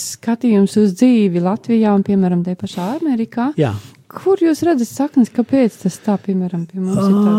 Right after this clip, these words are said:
Speaker 2: Ah,
Speaker 1: drūmums? Nu, kur, kur tas
Speaker 2: teiksim
Speaker 1: sakņojas?
Speaker 2: tā, mani vecāki, ā, dzima un uzauga Latvijā, abi, ā, vecāki no Latgals, un, ā, viņi atstāja četrdesmit ceturtā gadā.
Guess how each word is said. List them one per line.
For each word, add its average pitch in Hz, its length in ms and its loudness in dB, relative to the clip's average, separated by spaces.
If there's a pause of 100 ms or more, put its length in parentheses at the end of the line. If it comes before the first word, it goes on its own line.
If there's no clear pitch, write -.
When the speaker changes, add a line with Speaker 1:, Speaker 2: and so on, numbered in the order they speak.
(140)
Speaker 2:
Ah, 196 120 -6
Speaker 1:
drūmums? 214 600 0
Nu, 214 100 -2
kur, - 240 -8
kur - 60 -12
tas - 80 4 (240)
Speaker 2:
teiksim 208 560 0
Speaker 1:
sakņojas? 175 160 0 (420)
Speaker 2:
tā, 190 300 -2 (320)
mani 156 340 2
vecāki, 156 1000 0 (380)
ā, 143 240 -2
dzima 139 520 0
un 185 240 0
uzauga 156 800 -4
Latvijā, 143 580 -4
abi, 165 380 -2
ā, 143 320 0
vecāki 139 580 -2
no 123 160 0
Latgals, 147 960 -8
un, 143 480 2
ā, 147 240 -2
viņi 143 260 0
atstāja 143 400 -2
četrdesmit 139 560 -2
ceturtā 127 480 -4
gadā. 107 460 -6